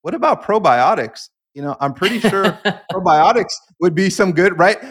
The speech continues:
Speaker 1: But you, you get looked at like you have three eyes if you talk about probiotics,
Speaker 2: Right.
Speaker 1: you know, on rounds. It's just like, "Oh, here's the vancomycin dosing regimen, this and that."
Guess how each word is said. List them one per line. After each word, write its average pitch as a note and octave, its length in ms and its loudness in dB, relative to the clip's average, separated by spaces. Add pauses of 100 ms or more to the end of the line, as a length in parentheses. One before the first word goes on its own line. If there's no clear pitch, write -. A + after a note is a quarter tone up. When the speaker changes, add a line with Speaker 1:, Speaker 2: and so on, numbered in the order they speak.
Speaker 1:
But G#3+ 200 2
you, A3+ 140 -2
you A3 200 -2
get G#3+ 200 4
looked A#3 220 2
at G#3+ 100 4
like F#3 180 0
you G3 100 2
have F#3 160 0
three F#3+ 240 -2
eyes F3 380 2
if D#3+ 140 -10
you E3+ 80 -10
talk E3 240 -2
about D3+ 400 0
probiotics, D#3+ 680 0
Speaker 2:
Right. D3+ 100 -8
Speaker 1:
you D3+ 60 -8
know, C#3 120 -4
on C#3+ 260 -4
rounds. D#3+ 320 -2
It's C#3+ 120 -10
just F3+ 160 -8
like, D3 160 -2
"Oh, C#3+ 240 -2
here's D#3 200 -8
the D3 60 -14
vancomycin D3+ 540 -6
dosing C3 280 -8
regimen, B2 340 -8
this C3+ 140 -12
and B2+ 100 -8
that." A2 120 -10